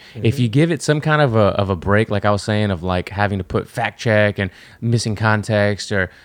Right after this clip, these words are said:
Speaker 1: a C D C tag or whatever,
Speaker 2: Mm-hmm.
Speaker 1: it, like, kinda reorganizes itself. And now we'll see those stories getting back into, like, the thousands of views
Speaker 2: Mm.
Speaker 1: versus, like,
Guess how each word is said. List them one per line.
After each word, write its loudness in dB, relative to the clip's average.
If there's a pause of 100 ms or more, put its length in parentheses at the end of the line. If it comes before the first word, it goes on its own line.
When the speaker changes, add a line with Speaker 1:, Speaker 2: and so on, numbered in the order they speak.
Speaker 1:
a -6
C 0
D 0
C -2
tag -2
or -2
whatever, 2 (180)
Speaker 2:
Mm-hmm. -10
Speaker 1:
it, -2
like, -2
kinda -2
reorganizes 0
itself. -2
And -2
now 0
we'll -4
see -6
those -2
stories -2
getting -2
back 0
into, -2
like, -4
the -6
thousands -2
of -2
views 2
Speaker 2:
Mm. 0
Speaker 1:
versus, 0
like, 0